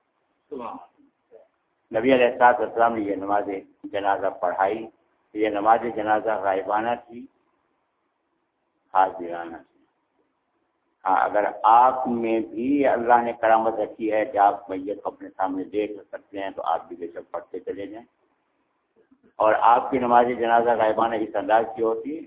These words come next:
Speaker 2: حضرت مولانا امین صفدر کا رحمۃ اللہ علیہ حیات تھے، تو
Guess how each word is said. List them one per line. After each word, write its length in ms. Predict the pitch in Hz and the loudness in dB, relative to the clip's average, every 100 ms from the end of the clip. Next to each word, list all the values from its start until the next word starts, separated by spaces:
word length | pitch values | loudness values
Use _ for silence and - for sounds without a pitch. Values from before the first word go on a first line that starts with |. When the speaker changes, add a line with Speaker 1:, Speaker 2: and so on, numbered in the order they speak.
| _ - | _ -10
Speaker 2:
حضرت 280 | 95 104 - | -6 -6 -2
مولانا 240 | 104 104 | -2 0
امین 200 | 98 98 92 | 0 -4 -4
صفدر 260 | 95 110 117 | -2 0 0
کا 100 | 107 | 4
رحمۃ 280 | 101 101 95 | 2 2 -4
اللہ 160 | 98 92 | 2 4
علیہ 140 | 90 90 | 4 2
حیات 300 | 85 92 107 - | 0 2 0 0
تھے، 120 | - 107 _ _ _ _ _ _ _ _ _ _ _ _ _ _ _ _ _ 214 _ _ _ _ | -16 -20 _ _ _ _ _ _ _ _ _ _ _ _ _ _ _ _ _ _ _ _ _ _
تو 80 | - | 4